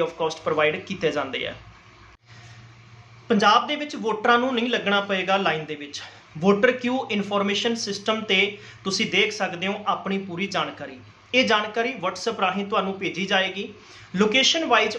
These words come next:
ਆਪਸ਼ਨ ਚੁਣਨ ਤੋਂ ਬਾਅਦ ਤੁਹਾਨੂੰ ਪੂਰੀ ਜਾਣਕਾਰੀ ਡਿਟੇਲ ਵਾਈਜ਼, ਯਾਨੀ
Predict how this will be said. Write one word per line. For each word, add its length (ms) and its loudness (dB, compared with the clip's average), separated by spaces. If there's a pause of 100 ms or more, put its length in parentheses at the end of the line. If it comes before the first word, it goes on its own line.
ਆਪਸ਼ਨ 340 -2
ਚੁਣਨ 300 2
ਤੋਂ 120 -2
ਬਾਅਦ 280 4
ਤੁਹਾਨੂੰ 280 -6
ਪੂਰੀ 200 -2
ਜਾਣਕਾਰੀ 460 0
ਡਿਟੇਲ 360 -2
ਵਾਈਜ਼, 300 -2 (180)
ਯਾਨੀ 320 0